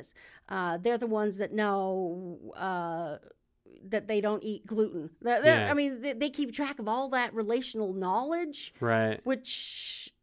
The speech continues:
Speaker 1: the other partner says, "Yeah, thanks. I appreciate you letting me know.
Speaker 2: Yeah,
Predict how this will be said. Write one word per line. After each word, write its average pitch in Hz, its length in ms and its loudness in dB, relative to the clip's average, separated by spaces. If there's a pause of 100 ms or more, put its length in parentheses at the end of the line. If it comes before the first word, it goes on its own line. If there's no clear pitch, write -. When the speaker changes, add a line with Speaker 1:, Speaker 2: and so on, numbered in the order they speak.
Speaker 1:
the 202 480 0
other 240 280 4
partner 208 500 -2
says, 196 500 -6
"Yeah, 277 160 -2
thanks. 214 380 -2
I - 40 0
appreciate 254 460 2
you 254 120 6
letting 262 240 8
me 233 60 4
know. 262 280 10
Speaker 2:
Yeah, 233 140 4